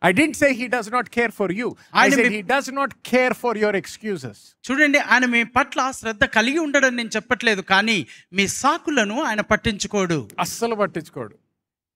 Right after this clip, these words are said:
Speaker 1: చూడండి, verse సిక్స్టీన్.
Speaker 2: పదహారవ వచనము.
Speaker 1: But lift up your rod, stretch out your hand over the sea and divide it.
Speaker 2: నీవు నీ కర్రను ఎత్తి ఆ సముద్రం వైపు నీ చెయ్యి చాపి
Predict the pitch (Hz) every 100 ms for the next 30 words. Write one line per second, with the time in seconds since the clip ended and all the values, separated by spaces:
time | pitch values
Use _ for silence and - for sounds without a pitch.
0 | _ _ _ _ _ _ _ _ _ _
1 | _ 208 196 151 202 202 - - 208 -
2 | 240 285 _ _ _ _ _ _ _ _
3 | _ 208 214 208 165 147 143 175 185 220
4 | 262 - 220 226 311 381 - 330 - 285
5 | 294 254 247 233 - - 220 339 381 359
6 | 285 320 247 302 269 247 262 233 - 320
7 | 392 392 381 320 269 - 302 302 277 311
8 | 381 392 359 320 339 311 302 262 220 -
9 | - _ - 262 294 247 226 269 302 359
10 | 330 240 - 262 285 - 214 - 269 349
11 | 320 294 247 233 254 226 220 - 269 339
12 | - 233 208 247 190